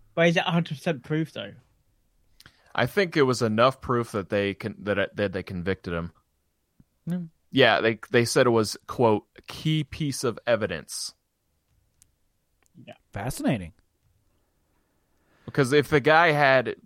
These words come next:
Speaker 2: you know, packed his suitcases, broken the glass on, on his bedroom window, whole bunch of shit, yeah, his heart would probably be racing well over a hundred beats per minute.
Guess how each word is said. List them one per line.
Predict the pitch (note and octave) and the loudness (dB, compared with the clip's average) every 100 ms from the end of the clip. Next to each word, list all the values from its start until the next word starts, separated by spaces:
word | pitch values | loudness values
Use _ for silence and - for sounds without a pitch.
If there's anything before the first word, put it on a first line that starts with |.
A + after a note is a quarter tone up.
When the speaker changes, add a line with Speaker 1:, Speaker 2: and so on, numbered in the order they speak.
| _ - | _ -6
Speaker 2:
you | B2+ | -2
know, | G#2+ | -2
packed | - - B2 B2 | -4 0 0 0
his | A#2+ | -6
suitcases, | C3+ A#2+ A2+ G#2+ A2+ | -6 -2 -2 -4 -6
broken | - A#2+ B2+ | -4 -4 -6
the | G#2+ | -8
glass | A2 A2+ G#2+ G#2 - | -2 2 2 0 -2
on, | A2+ G#2+ - | -4 -4 -4
on | G#2 | -6
his | G2 | -4
bedroom | - A2 G2+ | -2 -2 -2
window, | G#2 G#2 G2+ G2 G2 F#2+ _ _ _ _ _ _ _ _ _ | -4 -2 0 0 -2 -6 _ _ _ _ _ _ _ _ _
whole | - C3+ | -4 0
bunch | B2 G#2+ | 2 0
of | G#2+ | -6
shit, | - A2 G#2 | -2 -2 -2
yeah, | A2+ G2 | 0 0
his | A2 B2+ | 0 -2
heart | - C3+ - | 2 2 2
would | A2 | -4
probably | B2 A2+ G#2 G#2 | -4 -2 -4 -6
be | G#2 | -6
racing | G#2+ B2 A#2 E2+ | -4 -4 -4 -6
well | F2+ G2 | -2 0
over | G2 G2 | 0 0
a | F#2 | 0
hundred | G2+ F2 | -2 -2
beats | F#2 - | -6 -8
per | - G2 | -8 -2
minute. | A#2+ G2 - | 0 -2 -4